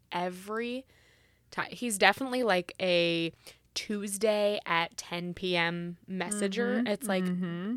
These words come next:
Speaker 1: "Bro, I'm sleeping. Like,
Speaker 2: Yeah.
Speaker 1: I'm in bed."
Speaker 2: He really be trying, though.
Speaker 1: On, like, I'm like, "Pick a fucking better time." But then sometimes on weekends, he'll hit me up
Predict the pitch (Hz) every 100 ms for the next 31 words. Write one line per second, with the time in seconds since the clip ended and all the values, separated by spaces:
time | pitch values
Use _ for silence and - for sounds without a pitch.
0 | 196 190 196 185 - 185 233 233 - -
1 | 170 175 180 226 190 196 185 - _ _
2 | _ 214 196 226 180 220 254 196 170 220
3 | 196 - - - - _ 220 269 202 190
4 | 185 165 - - 165 165 170 - 196 -
5 | _ 202 202 208 208 220 220 214 - -
6 | 254 - - 220 - 214 208 208 208 220
7 | 190 - - 202 185 202 214 185 208 220
8 | 196 175 175 175 285 - 180 180 - _
9 | _ 185 185 180 180 175 196